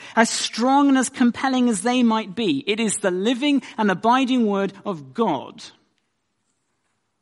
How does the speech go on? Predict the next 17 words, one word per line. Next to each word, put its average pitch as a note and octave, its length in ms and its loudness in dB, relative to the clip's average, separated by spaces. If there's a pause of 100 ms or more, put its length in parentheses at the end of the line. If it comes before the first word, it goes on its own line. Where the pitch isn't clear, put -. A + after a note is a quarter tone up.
(1500)
Like B3 240 4
the A3+ 80 0
grass G3+ 440 2
and G3+ 120 -4
flowers, F#3 500 -2
like E3 160 -2
every F3+ 180 -4
man, F3 360 0
woman, F3+ 200 -2
and E3+ 120 -4
child, F3 400 0
and F#3 100 -2
all A#3 260 2
of G#3+ 120 0
our G#3+ 240 2
philosophy, F#3 720 -4
that's E3+ 240 -2